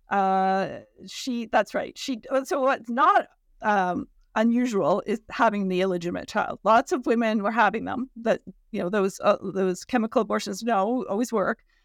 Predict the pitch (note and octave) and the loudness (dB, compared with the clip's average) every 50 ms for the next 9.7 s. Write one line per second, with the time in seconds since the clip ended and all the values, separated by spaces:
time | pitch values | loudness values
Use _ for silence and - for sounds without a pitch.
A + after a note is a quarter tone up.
0 | _ _ - A3+ A3+ G#3+ G3 G3 G3 F#3 - - B3 B3 B3 C4 C4+ D4+ F#4 - | _ _ -2 0 2 2 2 2 0 0 0 0 2 4 4 2 2 0 -4 -4
1 | - - F#4 B3 B3 A#3 A3+ A3 A3 A3 G#3+ - E3+ E3 - - - - - - | -2 -2 0 0 0 0 2 2 2 2 2 0 -2 -4 -6 -8 -10 -10 -8 -8
2 | A3+ - - - - - A3 - - G#3 G3+ G3 G#3+ G3+ G3 - - G#3+ G#3 - | -6 -4 -4 -6 -6 -8 -10 -2 2 2 2 2 2 0 0 0 -2 -8 -4 -2
3 | A3 G3 F#3+ F#3 F#3 G3+ - - F3+ F#3 - F3+ - - F3+ - - _ _ _ | 0 0 0 0 0 -2 -2 -4 -8 -8 -8 -6 -6 -4 -4 -6 -8 _ _ _
4 | _ _ _ _ _ - A3 G3+ G3 G3+ G3+ - - - - - - G3 G3 G3 | _ _ _ _ _ 0 2 4 4 4 2 0 -2 -14 -14 -8 -4 -2 0 0
5 | F#3+ F#3 F#3 F#3+ F3+ _ _ _ _ _ _ _ _ _ - A3 A#3 A#3+ A#3 A3+ | 0 -2 -2 -6 -10 _ _ _ _ _ _ _ _ _ -8 -2 0 2 4 4
6 | A3 G#3 - - C4 A3+ A3 A3 - - F3+ C#4 A#3 A#3+ C4 E4+ D#4 B3+ C#4 D4 | 2 2 0 -2 -2 -2 0 -2 -4 -4 -2 2 2 2 2 0 -2 -2 0 0
7 | C#4+ A#3 A#3 A3 G#3+ G#3 G3+ G3 F#3+ F#3 - - G#3 G3+ G3 - C4 G#3+ A3 A#3+ | 0 0 -2 -2 -2 -2 -2 -4 -6 -6 -8 -8 -8 -8 -4 0 2 2 2 2
8 | - A#3+ A#3 B3 A#3 A3+ A3 A#3 D4+ E4 A#3 C4 C4 B3 - _ _ _ _ - | -2 -6 -6 -4 -2 0 0 0 0 0 2 2 2 2 2 _ _ _ _ -8
9 | F#3 A3+ A#3 - - A#3+ B3+ - _ - D4+ B3 - | -6 -6 -4 0 2 2 2 2 _ -2 -2 -2 -2